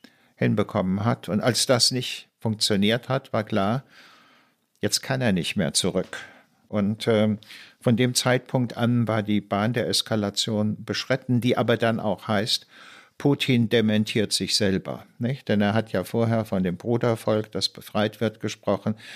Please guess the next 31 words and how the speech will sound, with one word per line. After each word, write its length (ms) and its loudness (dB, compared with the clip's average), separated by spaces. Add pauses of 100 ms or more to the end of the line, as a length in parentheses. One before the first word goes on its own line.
(380)
äh, 160 2
gegen 340 0
das 220 2
er 180 0
jetzt 240 0
schwere 320 -2
Waffen 300 0
einsetzt. 800 2
Ähm, 340 -2
die 160 -8
Städte 360 0
lässt 340 0
er 180 0
mit, 380 -4
ähm, 400 -4 (120)
Artillerie 600 0
und 160 -2
Raketenwerfern 1040 -2
beschießen 580 -2
und 160 0
aus 160 -4
der 120 0
Luft 280 -2
bombardieren 720 -2
und 180 -2
derlei 320 2
mehr. 300 0 (800)
All 180 4
das 320 2
macht 380 -2
man 340 2